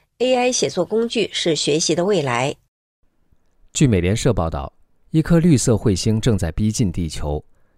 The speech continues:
Speaker 2: 预计在美西时间二月一号晚上经过近地点。届时，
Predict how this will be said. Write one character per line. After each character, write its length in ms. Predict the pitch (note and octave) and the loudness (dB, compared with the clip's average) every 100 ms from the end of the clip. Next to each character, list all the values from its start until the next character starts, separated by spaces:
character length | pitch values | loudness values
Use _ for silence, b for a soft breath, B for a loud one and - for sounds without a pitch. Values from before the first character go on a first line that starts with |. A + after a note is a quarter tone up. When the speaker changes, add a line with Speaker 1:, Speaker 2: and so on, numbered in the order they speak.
| - | 0
Speaker 2:
预 140 | E3 | 2
计 120 | C#3+ | 2
在 180 | C#3 C#3 | 2 2
美 140 | G2 D#2 | 0 -2
西 180 | - | -2
时 160 | A2+ A2+ | -2 0
间 180 | G2+ A#2+ | 0 0
二 140 | C3 | 2
月 100 | G#2+ | 2
一 140 | G#2+ B2+ | 2 2
号 140 | C3+ | 2
晚 220 | F2 - | 0 -2
上 260 | - F#2 D2+ | -4 -4 -2
经 200 | - A2+ | 0 2
过 160 | G#2+ | 2
近 240 | E2+ - G2 | 0 0 -2
地 160 | G2+ | -2
点。 220 | F2 C2+ - - _ _ _ - | -4 -8 -12 -20 _ _ _ -4
届 180 | - F2+ | 2 2
时， 260 | - D2+ | 2 -2